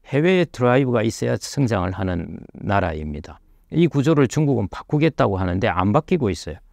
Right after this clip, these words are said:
중국이 총 지디피에서 소비가 차지하는 비중이 삼십오 퍼센트예요. 극단적으로 낮습니다. 그리고 중국은, 어, 대신 장점이 중국은 자기가 소비만으로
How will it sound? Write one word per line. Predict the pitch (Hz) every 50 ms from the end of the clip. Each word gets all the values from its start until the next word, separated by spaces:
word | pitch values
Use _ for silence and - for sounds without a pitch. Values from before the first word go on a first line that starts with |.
| _ _ _ - - - - - _ _ _ _ _
중국이 | - - 170 170 170 156 135 117
총 | - - - 160 151
지디피에서 | - 151 131 143 143 - - 160 143 123 107 - - 131 127 123 117 113 110 107 104 98 -
소비가 | - - - - 135 170 151 151 120
차지하는 | - - 135 120 110 117 113 107 101
비중이 | 92 98 92 85 110 120
삼십오 | 110 - - 170 175 156 - 113 95 85
퍼센트예요. | 80 - 127 107 101 - - - - 69 73 - _ _ _ - - _ - - - - _ _
극단적으로 | - - - - _ 196 180 175 147 143 120 117 127
낮습니다. | 117 104 87 78 80 - - 104 90 80 80 - - - _ _ _ - - - - - - _ _ _
그리고 | - 143 156 147 139
중국은, | - - 170 180 165 151 135 131 120 113 113 113 -
어, | - 123 117 113 104
대신 | - 117 117 - - 143 120 101 87 -
장점이 | - - 143 156 147 - 143 123 120 131
중국은 | 117 - - 156 151 135 120 110 127 143 147 147 - _ _ _ _ _ _ _ _
자기가 | - 139 156 175 175 160 151 135
소비만으로 | - - - 135 170 180 175 165 151 131 120 113 117 135 135